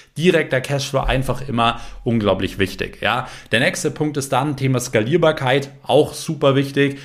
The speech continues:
Du willst ja, wie gesagt, nicht auf einem Punkt stehen, sondern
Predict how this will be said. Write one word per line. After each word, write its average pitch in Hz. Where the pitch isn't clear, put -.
Du 123
willst 139
ja, 123
wie 127
gesagt, 127
nicht 127
auf 117
einem 113
Punkt 139
stehen, 131
sondern 123